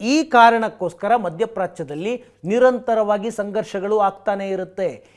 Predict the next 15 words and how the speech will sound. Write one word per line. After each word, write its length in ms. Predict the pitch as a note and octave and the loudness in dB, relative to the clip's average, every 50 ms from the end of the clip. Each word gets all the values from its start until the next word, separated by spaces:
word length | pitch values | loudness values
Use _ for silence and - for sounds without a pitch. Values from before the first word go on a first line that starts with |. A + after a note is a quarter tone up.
| _ _ - | _ _ -2
ಈಗ 260 | A3+ C#4 C#4+ A3 G3+ | 0 0 0 2 2
ಅಲ್ಲಿ 400 | G3 E3 C3+ B2+ B2+ D#3+ G#3+ A#3 | 2 0 0 -4 -4 -4 -2 -4
ಅಮೆರಿಕ 640 | A3+ - - - - G3 A3+ B3 B3+ A#3 G#3+ - A3 A#3 | -4 -6 -10 -4 0 2 4 4 4 2 2 2 4 4
ವರ್ಸಸ್ 520 | B3 G3+ E3+ F#3+ E3 - A#3 B3 A#3 - F3+ | 4 4 2 -4 -4 -2 -2 -4 -2 -4 -4
ರಷ್ಯಾ 360 | F#3 G3+ - - - A#3 G#3 | -4 -4 -4 -2 0 0 0
ಅನ್ನುವ 400 | G3+ G3+ G3 G3 G3 G#3 G#3 G3+ - - _ _ - - | 0 -2 -4 -2 0 0 0 -2 -4 -12 _ _ -20 -20
ಸ್ಥಿತಿ 420 | - - - C#4+ - - C4 B3+ | -20 -6 -6 -4 -4 -2 -2 0
ನಿರ್ಮಾಣ 420 | A#3 A#3 A#3 A3+ A3 A3+ A3+ A3+ A3+ | 0 0 0 0 0 0 0 0 0
ಆಗಿದೆ. 580 | G#3+ G#3 G3 F#3+ F3+ E3+ - C3 - - _ _ _ _ _ _ _ _ _ _ - | 0 -2 -2 -4 -6 -6 -6 -6 -8 -16 _ _ _ _ _ _ _ _ _ _ 2
ಅಂತರ್ಯುದ್ಧದಲ್ಲಿ 840 | G3+ C4+ C#4 - E4 D4+ D4 C#4+ C#4 G#3+ C#4 A#3+ B3 D4 C#4 C#4+ D4 | 2 2 8 8 8 8 8 6 4 4 6 8 8 6 8 6 6
ಅಮೆರಿಕ 440 | C4 A3+ A#3 C#4 C#4 C#4 C4+ - D4 D4 D4 | 6 6 6 6 4 4 2 4 6 6 6
ಮತ್ತು 260 | D4 C#4 C#4 C4+ B3+ | 6 4 2 2 2
ರಷ್ಯಾ 440 | B3+ C4 B3 - - D4 D4+ D4+ C#4+ D4 - - - - C#3+ | 2 2 0 2 4 6 6 6 4 2 -4 -16 -18 -10 -4
ನೇರವಾಗಿ 720 | F#3 A3+ C4+ D#4 E4 E4 E4 D#4+ D#4 D#4 D#4 C#4+ C#4 D4 | 0 2 4 6 8 10 10 10 10 10 8 8 6 2
ಮುಖಾಮುಖಿಯಾಗಿದ್ದಾವೆ. 1300 | C#4+ D4 C#4+ - - D4+ D4+ D4 C#4+ A3+ - C#4 C#4 C#4 C4+ A#3+ B3+ B3 B3+ A#3 F#3+ C#3+ A2 G2+ - _ | 0 0 0 2 4 4 4 4 2 -2 2 6 8 8 8 6 6 4 4 4 4 2 -4 -10 -18 _